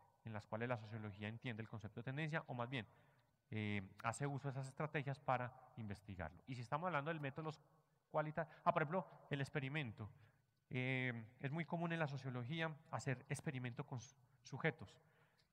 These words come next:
Eh, lo que nosotros conocemos vulgarmente como un reality show, realmente surgió en la década del sesenta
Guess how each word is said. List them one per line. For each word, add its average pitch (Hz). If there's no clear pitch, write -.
Eh, 131
lo 143
que 151
nosotros 143
conocemos 147
vulgarmente 143
como 127
un 123
reality 139
show, 113
realmente 143
surgió 143
en 143
la 143
década 147
del 143
sesenta 139